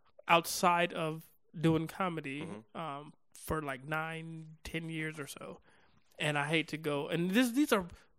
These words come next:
Speaker 1: the j-, quote unquote professional people,
Speaker 2: Mm-hmm.
Speaker 1: and I hate when I go into the bathroom and I see a whole bunch of hair in the sink,
Speaker 2: Ugh.
Speaker 1: and I'm like, "Bruh, okay, so you shave
Speaker 2: Ugh.
Speaker 1: in here. First of all, you shouldn't shave
Speaker 2: Ugh.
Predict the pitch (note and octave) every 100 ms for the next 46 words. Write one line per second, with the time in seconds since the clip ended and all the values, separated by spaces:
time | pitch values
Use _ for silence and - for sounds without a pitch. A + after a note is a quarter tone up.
0 | - E3+ F#3+ F3 - - A3 G3+ F#3+ F#3
1 | - E3+ - F#3 G#3 F#3 E3+ E3+ - -
2 | - _ - B3+ - B2 A#2+ - F#2+ G2+
3 | A2 - _ _ - E3+ F#3+ G#3+ F#3 F3+
4 | F3+ F3 F3 E3 D#3+ D#3 E3+ D#3 D#3+ D#3+
5 | - F#3+ D#3 C3+ F3 D#3+ D#3+ - - F#3
6 | A3 F3 D3+ C#3 - D#3+ C#3+ - F#2+ F#2
7 | - - _ _ _ _ - C#3 D#3 D#3+
8 | D#3 D#3 D#3+ F#3 G3 D3 F3+ - E3 F3
9 | - D#3+ D#3 - A3 A#3 D#3 D3+ G#3+ A2
10 | - - _ _ _ _ - F#3+ F3+ D#3+
11 | C#3 A3+ A#3 F3+ D3+ D3 G#3 E3 - -
12 | F3+ E3+ D#3+ - - - A#2 B2